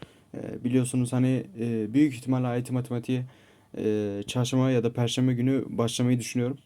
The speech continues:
Fonksiyonlar, e, o güne kadar biter büyük ihtimal. Fonksiyonlar bittiği anda A Y T matematiğe başlayacağım zaten. O zaman videoyu çok uzatmadan başlatayım.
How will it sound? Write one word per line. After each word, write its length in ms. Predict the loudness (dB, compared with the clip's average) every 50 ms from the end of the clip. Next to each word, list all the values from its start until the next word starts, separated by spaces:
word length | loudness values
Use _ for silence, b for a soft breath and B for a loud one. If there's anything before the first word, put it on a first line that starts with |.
| b b b b b b b
Fonksiyonlar, 640 | 0 2 2 2 2 2 2 4 4 4 4 2 0 -4 -10 _ -10
e, 280 | -6 -4 -2 0 0 0 2
o 80 | 2 4
güne 220 | 4 4 4 2
kadar 280 | 2 0 0 0 -2 -4
biter 220 | -4 -2 -2 0
büyük 140 | 0 -2 -6
ihtimal. 240 | -8 -10 -10 -10 -10 -10 _ _ _ b b b b b b b b b
Fonksiyonlar 520 | -4 -4 -4 -4 -4 -4 -4 -4 -4 -4
bittiği 260 | -4 -4 -4 -4 -4
anda 160 | -4 -4 -4 -2
A 80 | -4
Y 60 | -4
T 80 | -4 -4
matematiğe 400 | -6 -6 -6 -8 -8 -6 -6 -4
başlayacağım 480 | -4 -6 -6 -6 -8 -6 -6 -6 -6 -6
zaten. 300 | -10 -10 -10 -10 -12 -12 -12 b b b b b b b b
O 40 | -4
zaman 260 | -2 0 -2 -2 -2
videoyu 240 | -2 0 2 2 2
çok 160 | 0 -4 -4
uzatmadan 560 | -4 -2 -2 -2 -2 -2 -4 -4 -6 -8 -6
başlatayım. 500 | -6 -6 -6 -4 -6 -6 -6 -6 -10 -10